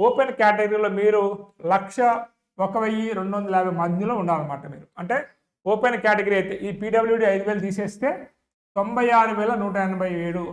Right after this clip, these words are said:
అంటే పద్నాలుగు లక్షల మందిలో ఓపెన్ కేటగిరీలో ఈ టాప్ నైంటీ సిక్స్, వన్ ఎయిటీ సెవెన్ మెంబర్స్‌లో ఉన్నట్లయితేనే అడ్వాన్స్ రాయటానికి మీరు ఎలిజిబిలిటీ అనమాట. ఇట్లా each and every కేటగిరీలో ఇంతమంది స్టూడెంట్స్ తీస్తారు.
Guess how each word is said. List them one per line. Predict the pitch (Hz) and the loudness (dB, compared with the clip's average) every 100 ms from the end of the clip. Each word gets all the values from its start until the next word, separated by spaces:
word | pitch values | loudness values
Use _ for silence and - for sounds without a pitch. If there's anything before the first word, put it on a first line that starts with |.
| 160 | -8
అంటే | 151 180 233 240 _ _ _ - | -6 -4 -4 -6 _ _ _ -8
పద్నాలుగు | 170 165 208 208 196 | -6 0 2 4 4
లక్షల | 190 190 226 190 | 0 0 -2 -2
మందిలో | 196 226 285 - _ 175 226 | 0 2 2 2 _ 0 0
ఓపెన్ | 247 262 202 | 2 -2 0
కేటగిరీలో | 208 202 196 196 208 208 202 | 2 2 0 -2 -2 -2 -6
ఈ | - 214 | 2 6
టాప్ | 247 - 208 | 6 4 0
నైంటీ | 208 226 240 240 | -2 -2 -6 -8
సిక్స్, | 190 - _ _ _ - | -10 -14 _ _ _ -4
వన్ | 196 214 | -2 0
ఎయిటీ | 202 196 | -2 -2
సెవెన్ | 196 175 | -4 -2
మెంబర్స్‌లో | 175 208 214 196 180 | -2 -2 0 -2 0
ఉన్నట్లయితేనే | 202 196 175 180 220 285 _ _ - 180 | -2 -2 -2 -2 -6 -8 _ _ -4 -2
అడ్వాన్స్ | 190 247 262 247 190 | 2 0 0 -2 2
రాయటానికి | 185 233 247 226 233 233 | 6 4 4 -2 -2 -4
మీరు | 190 185 | -2 -2
ఎలిజిబిలిటీ | 196 220 196 | -2 -2 0
అనమాట. | 165 151 - _ _ _ _ 226 | -2 -4 -10 _ _ _ _ -6
ఇట్లా | 233 247 226 | 0 2 2
each | 247 269 | 0 0
and | 254 226 | 2 4
every | 220 247 240 208 | 4 2 2 4
కేటగిరీలో | 202 208 208 220 262 330 - _ - | 4 4 2 4 4 4 -2 _ -14
ఇంతమంది | 202 208 202 220 | -6 -4 -2 -6
స్టూడెంట్స్ | 196 196 196 190 | -8 -10 -8 -6
తీస్తారు. | 175 - 151 | -6 -2 -4